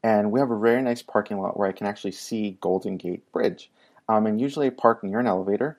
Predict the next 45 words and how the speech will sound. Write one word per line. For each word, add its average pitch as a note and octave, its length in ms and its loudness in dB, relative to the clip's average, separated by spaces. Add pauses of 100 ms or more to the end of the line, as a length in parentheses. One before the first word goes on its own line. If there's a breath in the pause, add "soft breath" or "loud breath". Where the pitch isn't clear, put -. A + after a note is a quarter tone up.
(140)
um, G2 240 -2
so G2+ 100 -4
that G2 80 0
I F#2 60 -2
don't A2+ 160 -4
have B2 140 -4
to A#2 100 -4
walk F#2 240 0
very F#2 160 -6
much. F#2 300 -10 (280 soft breath)
And A#2+ 100 0
I'll A2 80 4
go D#3+ 160 4
work A#2+ 320 4
for - 140 -10
however, G2+ 360 2
however G#2+ 380 4
many A2+ 240 0
hours. F#2+ 440 -4
I G2 80 -2
come B2 240 -6
back - 340 -6
and G#2+ 100 -4
my G#2 100 0
brain C3 440 -4
is F#2 120 -8
gonna G#2 160 -6
use C3 360 -2
those F#2+ 240 0
cues. - 440 -8
It's - 120 -20
gonna G#2+ 160 -2
look G#2 180 0
at - 240 -6
Golden A#2+ 300 -2
Gate A2+ 220 -10
Bridge, G2 320 -2 (420)
elevator, G2 500 2
and G#2+ 120 -6
then G2+ 180 -6
take G#3+ 320 -2
me G#3+ 100 -2
to G3+ 120 -10
my G3 100 -4
car. - 320 0